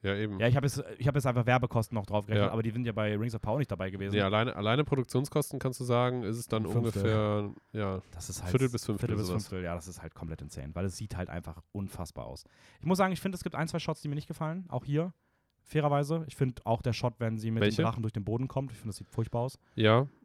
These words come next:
Speaker 2: Ähm, ja, okay, eigentlich nur der.
Speaker 1: <laughs>
Speaker 2: Obwohl, nein, ich muss auch sagen, ich fand ein, irgendeinen Drachenflug fand ich nicht so cool. Aber
Speaker 1: Ich
Speaker 2: ich
Speaker 1: muss
Speaker 2: weiß
Speaker 1: auch
Speaker 2: nicht mehr
Speaker 1: sagen,
Speaker 2: welchen.
Speaker 1: ich muss auch sagen, einfach wahrscheinlich, weil es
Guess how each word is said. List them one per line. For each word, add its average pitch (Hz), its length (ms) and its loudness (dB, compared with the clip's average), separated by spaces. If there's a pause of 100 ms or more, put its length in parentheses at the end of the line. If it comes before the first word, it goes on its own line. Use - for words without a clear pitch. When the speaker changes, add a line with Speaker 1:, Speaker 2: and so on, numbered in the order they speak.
(140)
Speaker 2:
Ähm, 113 800 4 (840)
ja, 85 80 -4
okay, 76 140 -8
eigentlich 82 180 -12
nur 78 80 -12
der. 85 180 -16 (280)
Speaker 1:
<laughs> - 480 6 (680)
Speaker 2:
Obwohl, 190 240 4
nein, 196 140 4
ich 190 80 -2
muss 220 100 -2
auch 220 40 -4
sagen, 214 100 -2
ich 202 60 -6
fand - 200 -6
ein, 185 140 2
irgendeinen 180 320 -4
Drachenflug 139 460 -4
fand 98 160 -6
ich 98 80 -10
nicht 98 120 -8
so 104 120 -10 (100)
cool. 98 180 -4 (420)
Aber 131 120 6
Speaker 1:
Ich 147 40 8
Speaker 2:
ich 147 60 4
Speaker 1:
muss 175 100 10
Speaker 2:
weiß - 40 2
Speaker 1:
auch 156 40 6
Speaker 2:
nicht 170 80 8
mehr 135 60 4
Speaker 1:
sagen, 160 240 8
Speaker 2:
welchen. 101 220 -2 (100)
Speaker 1:
ich - 60 -10
muss 147 120 2
auch 147 120 4
sagen, 147 380 2 (100)
einfach 147 440 2 (160)
wahrscheinlich, 120 600 -2
weil 104 300 2
es 104 180 -4